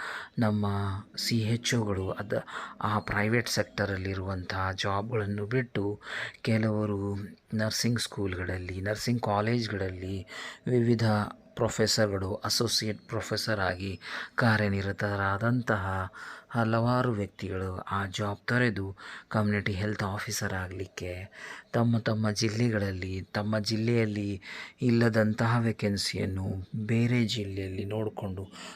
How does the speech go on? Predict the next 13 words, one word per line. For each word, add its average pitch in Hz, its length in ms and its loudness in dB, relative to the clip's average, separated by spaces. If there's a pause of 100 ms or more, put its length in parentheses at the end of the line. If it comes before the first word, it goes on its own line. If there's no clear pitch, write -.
(100)
ಅಲ್ಲಿರುವಂಥ 120 680 6
ಗ್ರಾಮೀಣ 110 720 2
ಪ್ರದೇಶದಲ್ಲಿ, 92 1080 -2 (480)
ಆ, 98 240 0
ಕೆಲಸ 104 380 0
ಮಾಡಲಿಕ್ಕೆ, 95 760 -2
ದುಡಿಲಿಕ್ಕೆ 101 600 -2
ಬಂದು 98 500 -2
ಸ್ನೇಹಿತರೆ, 95 800 -8 (540)
ಇವತ್ತಲ್ಲ 110 720 4
ನಾಳೆ 107 600 0
ನಮ್ಮ 98 400 -6 (720)
ಒಂದು 104 580 4